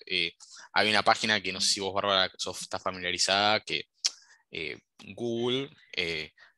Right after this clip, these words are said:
tiene una cierta reglamentación en cuanto a los colores de un sitio web. Ah, que no lo respeten es otra <laughs> cosa, pero generalmente todo sitio web serio,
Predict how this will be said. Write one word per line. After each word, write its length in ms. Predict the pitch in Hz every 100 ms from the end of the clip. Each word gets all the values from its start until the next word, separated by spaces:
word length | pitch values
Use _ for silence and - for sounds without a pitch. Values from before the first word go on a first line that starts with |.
| _ _ _
tiene 240 | 110 110
una 200 | 113 113
cierta 280 | 110 113 117
reglamentación 800 | 101 92 95 95 90 92 - 113
en 80 | 107
cuanto 220 | 95 95
a 20 |
los 100 | 90
colores 300 | - 92 98
de 60 | 98
un 120 | 90
sitio 280 | 87 92 92
web. 220 | 98 92 78
Ah, 100 | - - -
que 120 | -
no 160 | 101 135
lo 100 | 143
respeten 400 | 120 110 135 139
es 120 | 117
otra 200 | 110 110
<laughs> 100 | -
cosa, 320 | - 98 90 -
pero 200 | 95 90 - - -
generalmente 560 | 101 104 113 123 123
todo 260 | 113 120 120
sitio 320 | - 107 110
web 160 | 104 110
serio, 580 | - 120 117 110 113